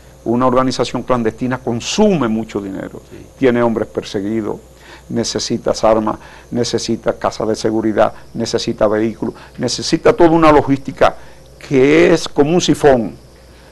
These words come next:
Speaker 1: chupando
Speaker 2: Sí.
Speaker 1: continuamente. Entonces nosotros, como acción importante, decidimos,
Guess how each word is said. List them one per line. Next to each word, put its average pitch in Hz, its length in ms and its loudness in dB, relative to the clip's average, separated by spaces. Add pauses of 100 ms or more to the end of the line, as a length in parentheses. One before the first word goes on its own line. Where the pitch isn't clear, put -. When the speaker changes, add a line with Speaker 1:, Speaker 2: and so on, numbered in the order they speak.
(380)
Speaker 1:
chupando 139 600 4 (160)
Speaker 2:
Sí. 113 160 -16
Speaker 1:
continuamente. 117 920 0 (500)
Entonces 135 600 2
nosotros, 143 580 2 (920)
como 120 240 2
acción 170 340 2
importante, 151 680 4
decidimos, 135 760 -2